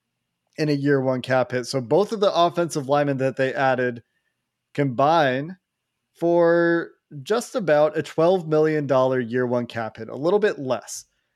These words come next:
which I think indicates that there's something else coming. Of course, Ted Karras, the other offensive lineman the Bengals signed on Monday, or agreed to terms with, sorry, agreed to terms with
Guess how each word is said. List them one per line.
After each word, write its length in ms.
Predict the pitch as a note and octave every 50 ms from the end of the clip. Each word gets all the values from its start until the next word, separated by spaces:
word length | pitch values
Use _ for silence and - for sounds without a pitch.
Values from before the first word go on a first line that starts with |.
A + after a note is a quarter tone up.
| _ _ _ _ _
which 540 | A#2+ A#2+ D3 D3 D3 C#3+ - - - - - _ _ _ _ _ _ _ _ _ _ _ _ _ _ _ _ _ _ _ -
I 280 | A#2+ A#2+ C#3 D#3+ F3+ F3+
think 440 | D#3+ D3+ F#3 F#3+ F#3+ F#3 F#3 - - _ -
indicates 580 | D#3+ D#3+ E3 F3+ E3+ - D3 D3+ E3+ F3+ F3 -
that 60 | C#3+
there's 240 | B2+ C#3 C#3+ C#3+ -
something 340 | D#3 D3+ C#3+ D3 D3+ C#3+
else 180 | C#3+ C#3+ C#3+ C#3+
coming. 300 | - C#3+ C#3+ D3 D#3 D3
Of 80 | C#3 -
course, 220 | - D3+ D3 C#3+
Ted 200 | - D#3+ D#3+ D3
Karras, 360 | - D3 D3+ D3+ D3+ C#3+ -
the 160 | C#3+ C#3 C3+
other 320 | C#3+ D3 C#3 C#3+ C#3 C#3 C3
offensive 560 | C#3+ C#3+ C#3 C#3 - C#3+ C3+ - C#3 B2 A2
lineman 300 | B2+ C3 C3+ C3+ C3 B2+
the 80 | B2 B2
Bengals 380 | A2+ C3+ C3+ C3 B2 B2+ A#2+ -
signed 420 | - C#3 C3 C3 C3 C3 C3 B2
on 440 | - C#3+ C#3 C3 B2+ B2+ B2 B2 B2
Monday, 260 | B2 C3+ C3 C3+ C3
or 240 | - E3 D#3 D3+ D3+
agreed 360 | E3+ D3 B2+ E3+ G3+ G3+ E3
to 80 | - D3
terms 380 | - - D3 C#3+ C#3 C3 G#2 G2+
with, 220 | A#2 A2 G#2+ -
sorry, 360 | - - B2+ A#2 A#2 A2+ A#2 -
agreed 460 | D3 C3+ C3+ C#3+ D3+ E3+ F3+ E3 C#3
to 100 | D3 C#3
terms 400 | - - C#3 C3+ C3+ C3+ A2 A2
with 180 | A2+ A#2+ A#2